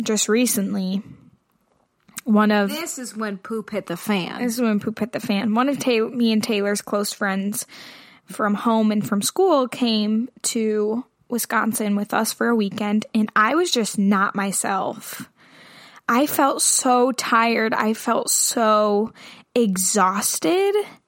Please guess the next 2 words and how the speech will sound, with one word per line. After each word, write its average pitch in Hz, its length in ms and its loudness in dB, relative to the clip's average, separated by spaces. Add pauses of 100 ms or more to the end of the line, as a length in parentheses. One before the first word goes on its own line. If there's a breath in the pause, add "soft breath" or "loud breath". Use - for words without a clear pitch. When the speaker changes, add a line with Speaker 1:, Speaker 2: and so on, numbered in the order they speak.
(920 soft breath)
Speaker 1:
and 233 840 4 (500)
I 269 200 -2